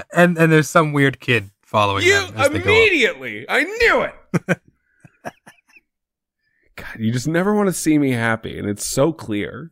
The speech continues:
Speaker 1: At the top of the tower, they find this very weird old man who's, like,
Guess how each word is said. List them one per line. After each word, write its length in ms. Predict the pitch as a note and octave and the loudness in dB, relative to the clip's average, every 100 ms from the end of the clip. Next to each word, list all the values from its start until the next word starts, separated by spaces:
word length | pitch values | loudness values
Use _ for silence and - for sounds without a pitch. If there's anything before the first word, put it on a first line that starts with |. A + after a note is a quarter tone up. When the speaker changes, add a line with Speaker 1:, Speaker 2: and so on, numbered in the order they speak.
| - | -4
Speaker 1:
At 120 | C#3 | -2
the 60 | E3 | 2
top 280 | G3 A#3+ | 6 6
of 40 | A3+ | 6
the 60 | |
tower, 320 | G#3+ G3+ G3+ F3 | 4 6 8 6
they 80 | |
find 360 | D#3+ F3 E3 D#3+ | 4 6 6 4
this 260 | D3 D#3 - | 2 -2 2
very 300 | C3+ C4 D#4+ | 6 8 8
weird 340 | G3+ G#3+ G#3 | 8 6 8
old 220 | F#3 F3+ | 8 6
man 460 | D#3 D#3+ D#3+ D#3 D3+ - | 6 6 6 4 -2 0
who's, 300 | C3 B2+ - | 2 2 4
like, 320 | C3+ B2+ | 4 4